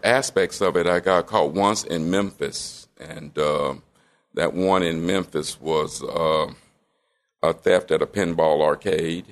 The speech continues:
and, uh, it was a group of us went in there and robbed it. What we didn't realize was the person was sawing us and had already alerted the police. When we came out, we had the goods. They let us come out. We had the goods. That was, uh, horrible.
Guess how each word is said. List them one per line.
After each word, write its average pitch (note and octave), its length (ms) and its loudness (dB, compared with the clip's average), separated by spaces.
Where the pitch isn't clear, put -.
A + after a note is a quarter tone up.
and, D2 360 -10
uh, D2+ 220 0
it - 20 0
was D2+ 140 -6
a - 40 -18
group D#2 180 -8
of D#2 120 -8
us D2+ 220 -4
went D2+ 160 -8
in C#2+ 220 -6
there D#2 240 -10
and C#2 180 -12
robbed D2+ 300 -2
it. C#2+ 100 -8
What D#2+ 200 -2
we F2 100 -2
didn't E2+ 220 -8
realize E2 680 -2
was D#2 180 -8
the - 100 -14
person F2+ 440 -4
was E2 260 -12
sawing G2 520 0
us D#2 200 -4
and - 200 -12
had F2 220 -4
already F2+ 380 2
alerted D#2+ 320 -2
the - 80 -18
police. E2 580 -6
When D#2+ 180 -8
we F2 100 -2
came F2+ 420 -2
out, F#2 320 2
we G2+ 160 0
had G#2 320 2
the E2+ 80 -4
goods. G2+ 380 -4
They - 80 -2
let F2+ 180 2
us G#2 100 -4
come G2+ 220 0
out. D#2 180 0
We E2 100 -8
had E2+ 220 -4
the C#2 80 -8
goods. - 420 -6
That F2+ 240 4
was, E2 180 2
uh, D2 260 2
horrible. F2 560 4